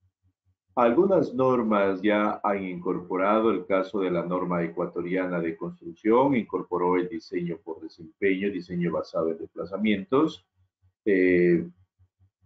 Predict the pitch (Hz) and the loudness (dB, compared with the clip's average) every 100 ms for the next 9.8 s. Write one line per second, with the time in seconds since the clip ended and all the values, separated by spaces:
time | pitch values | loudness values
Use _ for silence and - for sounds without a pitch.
0 | _ 117 117 127 131 139 135 117 101 110 | _ -4 2 4 6 4 4 0 2 4
1 | 107 104 92 92 101 98 92 87 85 104 | 4 6 4 2 0 0 0 0 0 0
2 | 135 165 180 180 113 98 104 98 90 90 | 2 2 2 0 -2 0 2 2 0 -2
3 | 98 92 87 87 82 80 82 90 110 143 | -6 -2 -2 -2 -2 -2 -2 0 2 2
4 | 175 - 101 90 85 - 101 98 98 98 | 0 -4 -8 -4 -4 -2 2 4 4 0
5 | - 92 87 90 87 92 98 98 _ 107 | -4 -4 -4 -4 -6 0 -2 -2 _ 2
6 | 98 - 123 113 98 101 95 107 120 135 | 2 2 0 2 0 -2 -2 0 2 0
7 | - _ _ _ _ _ _ 131 143 139 | -10 _ _ _ _ _ _ 2 4 2
8 | 113 90 92 87 87 - 123 127 98 87 | -2 0 -2 0 -4 -2 0 2 2 0
9 | - - 135 143 156 180 202 | -4 -2 -2 -2 -2 0 0